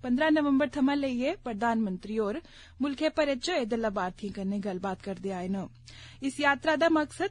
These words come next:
लोकें तोड़ी पुज्जना ते उनेंगी बक्ख-बक्ख योजना जियां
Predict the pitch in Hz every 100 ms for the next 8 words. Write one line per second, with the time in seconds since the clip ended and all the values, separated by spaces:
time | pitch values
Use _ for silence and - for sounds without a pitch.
0 | 277 208 - 202 233 208 196 208 185 202
1 | 233 - 254 - 233 247 240 302 226 208
2 | - 220 - 214 196 196 202 277 320 190
3 | 202 208